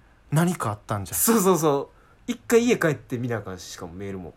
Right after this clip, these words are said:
Speaker 1: <laughs> そうなった時には多分カラオケ終わってますよね。
Speaker 2: 終わってるな。
Speaker 1: うん。変更になって、
Speaker 2: うん。
Speaker 1: 帰って、
Speaker 2: うん。
Speaker 1: 確認して、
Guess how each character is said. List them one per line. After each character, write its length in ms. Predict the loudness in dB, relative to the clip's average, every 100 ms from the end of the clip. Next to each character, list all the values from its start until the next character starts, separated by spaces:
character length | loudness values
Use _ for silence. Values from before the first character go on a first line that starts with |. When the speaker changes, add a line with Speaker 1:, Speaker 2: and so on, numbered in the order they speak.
| -16 -14 -14 -4 2 6 6 2
Speaker 1:
<laughs> 1200 | -8 -20 -20 _ _ _ _ 6 8 6 -4 -8 -4
そ 180 | 6 8
う 40 |
な 120 | 8
っ 40 | 6
た 120 | 4
時 180 | 2 2
に 60 |
は 80 | 2
多 100 | 2
分 80 | 0
カ 140 | 6 8
ラ 100 | 8
オ 60 |
ケ 100 | 6
終 120 | 6
わ 80 | 6
っ 60 | 4
て 80 | 4
ま 120 | 6
す 60 |
よ 120 | 8 6
ね。 0 |
Speaker 2:
終 20 |
わ 40 |
っ 20 | 8
て 80 |
る 100 | 8
な。 400 | 8 6 4 2
Speaker 1:
う 320 | 2 4 6 4
ん。 60 | 2 -4 _ 0
変 260 | 4 4
更 260 | 4 4 4
に 120 | 4
な 120 | 4 4
っ 100 | 0
て、 280 | -4 -4 -4
Speaker 2:
う 60 | -6
ん。 220 | -6 0
Speaker 1:
帰 100 | 6 8 6
っ 20 |
て、 420 | 2 -8 -6 -6 -8
Speaker 2:
う 40 | -8
ん。 160 | -6
Speaker 1:
確 300 | -2 -2 0
認 220 | 0 0 -2
し 100 | -6
て、 280 | -6 -6